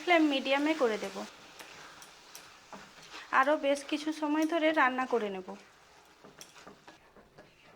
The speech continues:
চিনি গলে যাওয়ার পর দেখুন অনেকটা পরিমাণে নরম হয়ে গেছে। এবার দিয়ে দেব গুঁড়ো দুধ।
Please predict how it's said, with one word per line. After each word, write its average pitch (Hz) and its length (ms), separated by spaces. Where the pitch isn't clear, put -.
চিনি 277 280
গলে 262 220
যাওয়ার 302 320
পর 311 140
দেখুন 277 260
অনেকটা 247 360
পরিমাণে 269 340
নরম 233 260
হয়ে 262 200
গেছে। 269 220
এবার 277 180
দিয়ে 294 180
দেব 320 120
গুঁড়ো 269 300
দুধ। 208 180